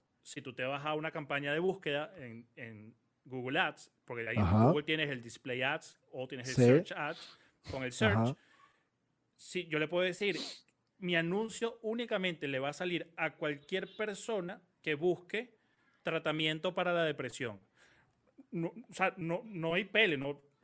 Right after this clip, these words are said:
Speaker 1: no sé si eres gordo, si eres flaco, si eres triste, si eres negro, si eres blanco, si estás en Costa Rica.
Speaker 2: Da igual.
Speaker 1: No importa ni a qué hora me estás viendo,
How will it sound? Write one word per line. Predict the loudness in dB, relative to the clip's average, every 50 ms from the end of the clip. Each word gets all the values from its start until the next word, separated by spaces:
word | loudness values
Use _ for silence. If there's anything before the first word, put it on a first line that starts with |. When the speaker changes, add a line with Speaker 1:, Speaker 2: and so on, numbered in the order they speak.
| _ _ _ _ _ _ _ _
Speaker 1:
no | -12 -8 -6 -4 -4
sé | -2 0
si | 2 4
eres | 4 4 4
gordo, | 2 0 0 0 -2
si | -2 -2
eres | -2 -2 0
flaco, | 0 -2 -2 -2 -4
si | -4 -4
eres | -4 -4 -4
triste, | -6 -8 -8 -8 -8
si | -8 -6
eres | -6 -4
negro, | -4 -4 -4 -6 -6
si | -6 -6
eres | -4 -2
blanco, | -2 -2 -2 -2
si | -6
estás | -6 -8
en | -6
Costa | -6 -4 -4 -4
Rica. | -4 -6 0 6
Speaker 2:
Da | 12 12 12
igual. | 12 12 12 12 12 8 2 -4 _ _ _ _ _
Speaker 1:
No | -10 -8 -6
importa | -6 -6 0 2 2 2 2 2 0 0 2
ni | 2
a | 0 0
qué | 0 0
hora | 0 0
me | -2 -2
estás | -2 -4 -2
viendo, | -2 -2 -2 -2 -2 -4 -6 -10